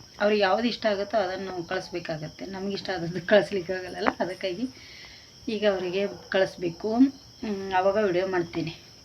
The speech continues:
ಈಗ ಬತ್ತಿನ ಮತ್ತೆ ರಿಪೀಟ್, ಇವತ್ತು ರಿಪೀಟ್ ಹಾಕ್ಸಿದ್ದೀನಿ, ಸ್ವಲ್ಪ ಹಾಕ್ಸಿರೋದು ಇವತ್ತು ಮತ್ತೆ ಬಂದಿದೆ, ಅದನ್ನು ವಿಡಿಯೋ ಮಾಡಿದ್ದೀನಿ. ನನಗೆ ಮೊನ್ನೆ ತರ್ಲಿಕ್ಕೆ ಹೋದಾಗ ವಿಡಿಯೋ ಮಾಡಿದ್ದೆ, ಆ, ನಮ್ಮ ಯಜಮಾನ್ರಿದ್ರು ಅವತ್ತು ಸ್ವಲ್ಪ ಅವ್ರದ್ದು ವಿಡಿಯೋ ಮಾಡಿದ್ದೆ.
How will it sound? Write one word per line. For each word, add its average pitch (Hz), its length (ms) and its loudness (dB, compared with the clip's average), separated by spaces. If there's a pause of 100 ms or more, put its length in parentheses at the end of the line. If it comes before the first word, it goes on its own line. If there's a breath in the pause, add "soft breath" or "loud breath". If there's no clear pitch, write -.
ಈಗ 214 260 0
ಬತ್ತಿನ 226 420 4 (640 loud breath)
ಮತ್ತೆ 220 200 2
ರಿಪೀಟ್, 214 320 0 (340)
ಇವತ್ತು 202 640 4
ರಿಪೀಟ್ 180 300 -2
ಹಾಕ್ಸಿದ್ದೀನಿ, 185 560 0
ಸ್ವಲ್ಪ 180 300 -4
ಹಾಕ್ಸಿರೋದು 190 760 -2
ಇವತ್ತು 190 320 -2
ಮತ್ತೆ 170 160 0
ಬಂದಿದೆ, 175 360 2 (640 loud breath)
ಅದನ್ನು 196 300 0
ವಿಡಿಯೋ 175 200 0
ಮಾಡಿದ್ದೀನಿ. 170 440 -4
ನನಗೆ 220 440 2
ಮೊನ್ನೆ 220 280 -2
ತರ್ಲಿಕ್ಕೆ 202 360 0
ಹೋದಾಗ 185 260 -2
ವಿಡಿಯೋ 175 220 -2
ಮಾಡಿದ್ದೆ, 170 320 -2
ಆ, 185 340 -8
ನಮ್ಮ 180 200 -4
ಯಜಮಾನ್ರಿದ್ರು 180 600 -4
ಅವತ್ತು 180 360 -6
ಸ್ವಲ್ಪ 196 280 -8
ಅವ್ರದ್ದು 170 320 0
ವಿಡಿಯೋ 190 200 -2
ಮಾಡಿದ್ದೆ. 196 540 0